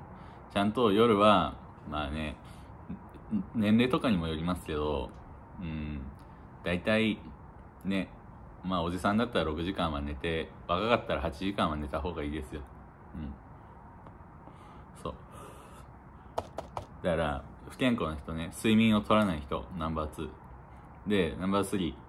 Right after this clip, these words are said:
えー、食事。食事も、なんかね、ジャンクフードみたいなのばっかり食べてたらつかないです、筋肉は。うん。たまに食べるのは全然いいですよね。毎日ジャンクフード食ってたら筋肉つかない。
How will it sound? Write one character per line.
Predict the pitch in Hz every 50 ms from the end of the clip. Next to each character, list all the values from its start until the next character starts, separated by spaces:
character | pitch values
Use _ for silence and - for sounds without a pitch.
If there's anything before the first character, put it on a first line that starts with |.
| - - - - - - - - - -
え | - 85 80 80 76
ー、 |
食 | - 92 85 - 92
事。 | 87 90 85 - - - - - - - - - - - - - - - - - - - - - - - - - - - - - - - - - -
食 | 98 98 110
事 | 117
も、 | 123 135 131 113 90 - - - - -
な | - 85 87
ん | 92
か | 80 78
ね、 | 76 76 73 71
ジ | 87
ャ | 90
ン | 90
ク | 98
フ | 110 127
ー |
ド | 123 110 90
み | 76
た | 71 80
い |
な | 78 76
の | 73
ば | 73 73
っ |
か | - 87
り | 87
食 | 85 - 92
べ | 82
て | - -
た | - 76
ら | 73 69
つ | - - -
か | - 110
な | 101 90 80
い |
で | 71
す、 | -
筋 | - -
肉 | 76 71 67 65 -
は。 | - - - - - - - - - - -
う |
ん。 | 82 - - - - - - - - - - - - - - - - - - - - - - - - - - - - - - - - - - - - - - - - 127
た | 127
ま | 151 175
に | 190
食 | 185 185 160
べ | 170 185
る | 170
の | 120 82
は | 80
全 | 78 85 82 80
然 | 85 87
い | 90
い | 90
で | 80 76
す | 67 - 71
よ | 71
ね。 | 69 - - - -
毎 | 92 98 110 127
日 | 123 104
ジ | 87 92
ャ | 87 82
ン |
ク | 78 78
フ | 92
ー | 92
ド | 85
食 | 78 76
っ | 82
て | 76 -
た | -
ら | 78 71
筋 | - -
肉 | 92 82 73
つ | - -
か | 92
な | 76
い。 | 67